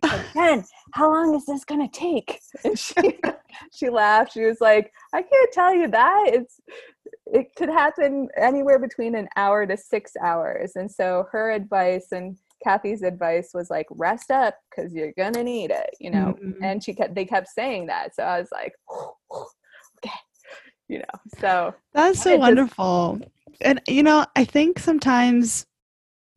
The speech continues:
Speaker 2: I'm really, I'm really glad that you shared that story too, because I think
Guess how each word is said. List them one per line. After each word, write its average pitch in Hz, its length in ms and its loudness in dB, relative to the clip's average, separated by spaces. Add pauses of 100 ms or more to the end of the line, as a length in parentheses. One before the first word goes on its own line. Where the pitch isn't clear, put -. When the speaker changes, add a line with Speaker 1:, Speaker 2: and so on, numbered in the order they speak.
(600)
Speaker 2:
I'm 254 200 4
really, 311 420 4
I'm 240 120 0
really 269 220 0
glad 214 300 0
that 196 120 -2
you 208 100 0
shared 190 260 0
that 170 160 0
story 170 380 0
too, 175 340 -2
because 190 320 -2
I 190 100 2
think 208 420 -4